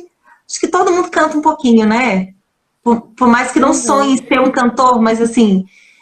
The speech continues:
Speaker 1: que, é, que se permite colocar a sua voz, né?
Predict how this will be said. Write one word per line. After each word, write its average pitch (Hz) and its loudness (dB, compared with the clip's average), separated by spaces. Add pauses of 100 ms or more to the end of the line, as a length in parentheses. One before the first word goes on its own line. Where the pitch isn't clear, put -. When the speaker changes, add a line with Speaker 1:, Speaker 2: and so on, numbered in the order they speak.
(420)
Speaker 1:
que, 262 0
é, 226 2
que - 0
se 349 0
permite 320 2
colocar 311 0
a 302 -2
sua 330 0
voz, 277 2
né? 254 -2